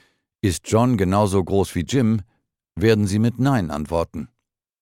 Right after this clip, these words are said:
Das ist nicht weiter überraschend und ziemlich eindeutig. In anderen Situationen jedoch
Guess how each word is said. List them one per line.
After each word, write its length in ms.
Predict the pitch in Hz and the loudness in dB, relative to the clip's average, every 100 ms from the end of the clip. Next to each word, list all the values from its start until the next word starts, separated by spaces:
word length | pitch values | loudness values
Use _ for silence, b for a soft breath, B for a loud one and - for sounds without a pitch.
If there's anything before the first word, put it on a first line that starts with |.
| _ _ - | _ _ -6
Das 220 | 92 95 | -4 -4
ist 140 | 101 | -4
nicht 180 | 113 - | -4 0
weiter 240 | 107 107 | 0 0
überraschend 640 | 104 98 92 117 - 85 - | 0 0 0 -2 -2 -6 -6
und 160 | 76 | -10
ziemlich 400 | - 110 95 - | -4 0 0 0
eindeutig. 560 | 113 98 78 78 82 - _ _ _ _ _ _ _ _ _ _ _ _ _ - | -2 0 0 -2 -6 -12 _ _ _ _ _ _ _ _ _ _ _ _ _ -2
In 120 | 117 | 0
anderen 380 | 139 151 104 90 | 2 2 2 0
Situationen 720 | 90 82 90 - 95 98 107 | -2 0 -2 0 0 0 0
jedoch 360 | 113 110 131 | 0 0 -2